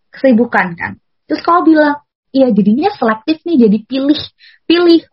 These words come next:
orang mana yang bisa deket sama kita." Kenapa? Karena kita punya hidup yang lebih spesifik lagi. Kayak ada orang yang memilih untuk menikah setelah kuliah. Ada yang saat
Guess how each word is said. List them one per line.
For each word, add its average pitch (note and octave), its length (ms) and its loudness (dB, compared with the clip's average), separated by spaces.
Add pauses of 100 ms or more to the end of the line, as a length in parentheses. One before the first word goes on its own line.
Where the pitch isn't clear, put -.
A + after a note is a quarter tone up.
orang A#3+ 240 -2
mana B3 240 0
yang C#4+ 160 0
bisa A3+ 160 0
deket G#3 240 -6
sama A3 240 2
kita." A3 320 -6
Kenapa? D#4+ 560 -4 (240)
Karena D4+ 320 -2
kita G#4+ 320 -2
punya A#3+ 320 4
hidup A3+ 400 0
yang D4 160 2
lebih B3+ 320 2
spesifik C4 560 -6
lagi. B3+ 480 -2 (400)
Kayak A#3 400 0
ada D#4+ 80 0
orang D#4+ 320 0
yang D4+ 80 0
memilih C4+ 320 2
untuk B3 160 -8
menikah A#3 560 0
setelah G#3 560 -4
kuliah. F#3 400 -6 (400)
Ada A#3 240 -2
yang D#4+ 160 -2
saat C4+ 240 -2